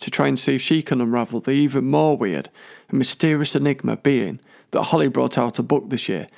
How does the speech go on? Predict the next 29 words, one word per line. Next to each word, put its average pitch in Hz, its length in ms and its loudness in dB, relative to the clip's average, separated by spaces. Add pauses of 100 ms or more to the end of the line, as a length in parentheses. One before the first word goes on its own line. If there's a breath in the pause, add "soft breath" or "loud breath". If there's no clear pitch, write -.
(180 loud breath)
and 123 140 -6
people 135 340 0
actually - 240 -2
bought 113 360 -4
and 104 100 -4
read 120 160 0
it. - 200 -6 (1200)
An 139 100 4
extremely 175 640 2
rare 156 400 2 (320 soft breath)
ectopic - 600 -2
pregnancy 123 600 0
was 110 180 -6
found 120 280 0
in 117 60 -2
Canada 127 520 -2 (360 loud breath)
when 135 160 0
scans 147 420 0
show 120 280 0
a 123 40 -2
baby 127 440 2
growing 131 320 2
inside 123 420 0
a 123 60 0
lady's 120 440 0
liver. 120 400 -2 (800)
The 131 80 -2
thirty-three-year-old 156 920 2
woman 131 380 0